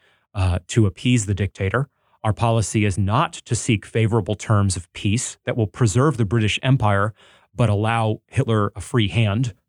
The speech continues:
in Europe. Uh, our policy is not to bemoan this and collapse into a puddle of tears. Our policy," Churchill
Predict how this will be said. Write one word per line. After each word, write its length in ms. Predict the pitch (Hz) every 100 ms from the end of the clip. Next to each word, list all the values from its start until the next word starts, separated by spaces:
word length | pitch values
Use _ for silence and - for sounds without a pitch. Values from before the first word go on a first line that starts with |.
| _
in 120 | 117 107
Europe. 400 | 107 95 123 - _ _ _ _ _
Uh, 220 | 104 95 107
our 120 | 120
policy 760 | - 135 117 107 - 117 107 98 _ _ _
is 220 | 113 101 135
not 240 | 123 -
to 80 | 123
bemoan 480 | 113 110 120 120 117
this 320 | 127 - -
and 280 | 110 98 -
collapse 420 | 117 110 110 -
into 220 | 110 113
a 40 |
puddle 340 | 101 117 110 104
of 100 | 98
tears. 420 | - 98 120 - _ _ _ _ _
Our 140 | 120 151
policy," 640 | 127 117 110 - 104 131 -
Churchill 500 | 120 104 110 104